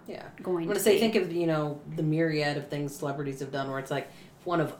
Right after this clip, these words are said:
Speaker 1: us did that, we would be, yeah, in jail or completely destitute
Speaker 2: Yep.
Speaker 1: or both, or, and it's just, you know, "Oh, that crazy so-and-so, it's just another day."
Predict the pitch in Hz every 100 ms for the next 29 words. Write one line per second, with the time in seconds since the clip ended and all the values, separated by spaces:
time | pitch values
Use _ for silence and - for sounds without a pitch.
0 | 247 277 277 147 156 139 139 127 131 143
1 | - - - - - - - 151 143 147
2 | 143 143 143 156 - - - - 165 143
3 | 185 202 190 180 180 180 180 160 160 156
4 | 156 - 143 170 147 151 180 175 - 160
5 | 165 156 156 233 - - 151 131 - 220
6 | 190 185 175 175 170 - 147 147 143 143
7 | 139 139 - - - - 170 156 165 -
8 | - 160 - 143 143 143 - 277 285 285
9 | 254 262 - - 214 196 196 - 185 185
10 | 180 165 180 170 165 185 180 175 175 170
11 | 180 170 160 151